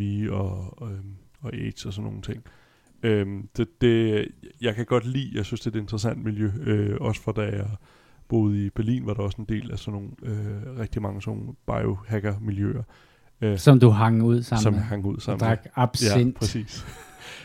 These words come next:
Speaker 1: Øh, nej, men det, det er ret interessant, øh, øh, fortælling om det der sådan, jeg kan godt lide dem der, den, øh, altså, dem der ligesom er u-, uetableret og,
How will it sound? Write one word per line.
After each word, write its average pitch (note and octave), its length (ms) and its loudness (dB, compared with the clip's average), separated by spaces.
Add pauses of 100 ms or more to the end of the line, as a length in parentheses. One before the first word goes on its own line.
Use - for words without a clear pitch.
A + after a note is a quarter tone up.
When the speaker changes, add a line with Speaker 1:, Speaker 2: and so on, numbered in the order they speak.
(160)
Speaker 1:
Øh, G#2+ 600 4
nej, A#2 180 6
men A#2 120 -6
det, A#2+ 160 0
det B2+ 80 4
er A#2 80 2
ret B2+ 140 6 (200)
interessant, A#2+ 580 -2
øh, G#2 300 0 (720)
øh, A2 260 -2
fortælling B2 520 0
om - 140 -10
det A2 140 0
der G#2 120 0
sådan, G2+ 260 -4 (360)
jeg A#2 80 0
kan A2 100 0
godt A#2 180 2
lide A#2 140 4
dem G#2+ 180 2
der, A2+ 120 4
den, G#2+ 340 -6 (200)
øh, - 120 -16 (140)
altså, G2 280 -2 (720)
dem A2+ 120 4
der A2 80 2
ligesom G#2 280 -2
er G2+ 60 0
u-, A#2 360 -2
uetableret A2+ 840 0
og, G2+ 500 -2